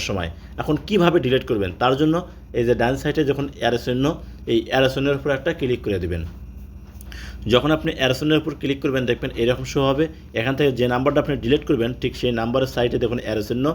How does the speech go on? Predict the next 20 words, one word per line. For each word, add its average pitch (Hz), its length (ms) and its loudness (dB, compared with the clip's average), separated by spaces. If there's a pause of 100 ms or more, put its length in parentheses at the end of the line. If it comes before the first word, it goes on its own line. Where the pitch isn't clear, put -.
(300)
এই 113 200 2
অ্যারো 113 200 4
চিহ্নের 120 200 0
উপর 123 160 0
আবার 139 180 4 (300)
ক্লিক 107 240 -2
করে 98 140 2
দিবেন। 85 200 -2 (500)
যখন 143 200 4
এখানে 151 300 0
ক্লিক 139 240 0
করবেন, 139 220 -2 (120)
আপনার 117 280 -4
সামনে 123 160 -2
এরকম 107 340 -2
শো 98 180 -2
হবে। 104 220 2 (540)
উপরে 151 200 4 (140)
কর্নারে 147 320 4
দেখুন 135 300 0